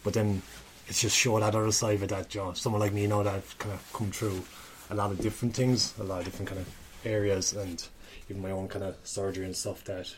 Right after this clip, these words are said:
I was far from confident, like, very far from it.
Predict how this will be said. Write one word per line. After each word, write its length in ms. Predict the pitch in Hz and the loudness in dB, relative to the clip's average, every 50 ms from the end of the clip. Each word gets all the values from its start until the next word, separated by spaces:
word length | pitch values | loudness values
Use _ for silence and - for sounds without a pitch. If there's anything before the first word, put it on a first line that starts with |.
| - - - - - - - - - - - - - - - - | -16 -20 -20 -20 -20 -20 -20 -20 -20 -20 -20 -20 -20 -20 -18 -12
I 60 | 90 | -10
was 200 | 92 90 - - | -8 -6 -6 -6
far 400 | - - - - 104 101 95 92 | -8 -8 -8 -6 -4 -4 -4 -4
from 200 | - - 101 95 | -4 -6 -8 -8
confident, 560 | - 101 101 101 - - 101 92 87 - - | -4 -2 -2 -4 -4 -4 -6 -8 -8 -8 -8
like, 160 | 98 87 80 - - | -8 -10 -10 -12 -12
very 360 | 98 92 90 95 98 101 98 | -10 -6 -2 0 2 2 2
far 240 | 92 - 101 95 92 | 0 -2 -4 -6 -6
from 200 | - - 101 - | -6 -8 -10 -10
it. 100 | - - | -12 -12